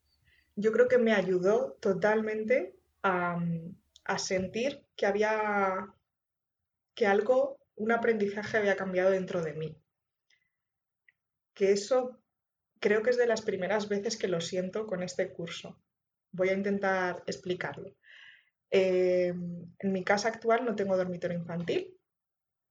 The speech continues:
y, y hice la reflexión, hice el trabajo sobre mi dormitorio de, de infancia, el último que he tenido. Recuerdo dos a lo largo de mi vida, pues digamos que el último.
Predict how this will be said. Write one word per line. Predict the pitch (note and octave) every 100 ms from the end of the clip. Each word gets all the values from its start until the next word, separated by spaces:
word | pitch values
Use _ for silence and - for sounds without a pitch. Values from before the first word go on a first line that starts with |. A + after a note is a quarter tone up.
| - - _
y, | A#3 G#3+ G#3 G3 F#3+ F3+ F3
y | G3
hice | G3 - A3+
la | G#3
reflexión, | G#3 G3+ G3 F#3+ - B3 C#4+ - -
hice | G#3 G#3
el | G3+
trabajo | F#3 F#3+ G3+ A#3+
sobre | G#3+ F#3 F3+ D#3+ - _ G3
mi | F#3+
dormitorio | F3+ F3+ F3 F#3 F#3 G3+ G3+
de, | F#3+ E3+ E3+ D#3+ E3 - _ _ _ _ _ _
de | F#3
infancia, | F3+ F#3+ G#3 G#3 C4+ D#4 F4 - _ -
el | F#3+
último | F#3 G#3 G#3
que | G3+ -
he | -
tenido. | D#3+ D#3 - - _
Recuerdo | - F#3 G3 G3 G3+ G3
dos | G#3 B3+ -
a |
lo | G3+
largo | G3 G3 G3+
de | G3+
mi | G3+
vida, | G3+ A#3 E4 - _ _ _ _
pues | F3+ F3+
digamos | F3 D#3+ G3+ -
que | E3+ D#3+ - E3+
el | E3
último. | D#3+ - -